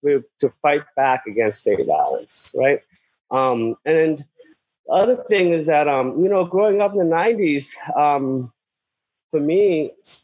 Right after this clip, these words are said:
I had to, I had to grow up in close relationship with gangs and gang members. Southeast Asian gangs as teenagers in the nineties,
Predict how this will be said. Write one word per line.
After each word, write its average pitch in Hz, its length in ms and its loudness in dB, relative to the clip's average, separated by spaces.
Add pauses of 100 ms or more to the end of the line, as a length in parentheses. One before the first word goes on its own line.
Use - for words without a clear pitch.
(200)
I 139 120 0
had 160 260 0
to, 160 200 -2
I 143 100 2
had 165 180 0
to 160 80 -6
grow 156 200 2
up 156 180 -4
in 135 200 0
close 165 360 -2
relationship 143 580 -2
with 123 220 0
gangs 143 300 0
and 123 140 -2
gang 143 260 0
members. 95 400 -2
Southeast 160 400 0
Asian 147 300 0
gangs 147 420 0
as 123 180 -2
teenagers 151 480 0
in 131 100 0
the 127 40 0
nineties, 131 600 0